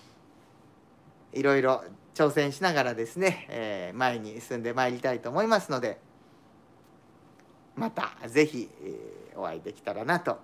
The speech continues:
思います。はい。じゃあ、今日は特に<laughs> これ以上ありません。終わりにしましょうか。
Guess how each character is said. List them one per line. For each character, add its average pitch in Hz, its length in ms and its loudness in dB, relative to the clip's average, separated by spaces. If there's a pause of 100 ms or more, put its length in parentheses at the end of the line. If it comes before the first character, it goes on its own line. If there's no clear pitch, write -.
(160)
思 143 180 2
い - 20 4
ま 208 140 4
す。 - 240 -14 (640)
は - 180 -4
い。 143 80 -6 (2000)
じ 185 80 10
ゃ - 40 12
あ、 - 80 -2 (920)
今 175 100 8
日 135 40 10
は 123 60 4 (180)
特 139 160 -2
に 117 160 -6 (280)
<laughs> - 280 6
こ 147 80 6
れ 147 100 8
以 143 40 4
上 127 120 4
あ 123 60 4
り 131 80 -2
ま 135 100 0
せ 147 120 4
ん。 131 40 2
終 - 80 -20 (640)
わ 123 100 0
り 123 60 0
に 120 60 -4
し 139 60 -6
ま 143 80 0
し 165 80 -2
ょ - 20 2
う 165 40 -2
か。 - 200 4